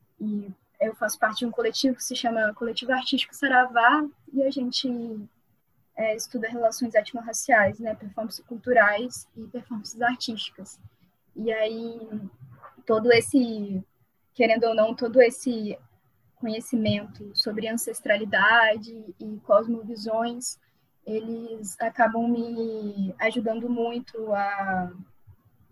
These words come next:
tirar um pouco, como a Raquel disse, né, tirar um pouco da, do lugar da cabeça e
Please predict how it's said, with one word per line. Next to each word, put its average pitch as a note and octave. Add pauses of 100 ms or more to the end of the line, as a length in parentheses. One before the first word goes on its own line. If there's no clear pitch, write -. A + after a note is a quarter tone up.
tirar A3
um A3
pouco, G#3+
como A3
a G#3+
Raquel G#3
disse, G#3
né, A3+
tirar A3
um A3+
pouco A3+
da, A3
do G#3
lugar A3
da A3+
cabeça G3+ (680)
e F#3+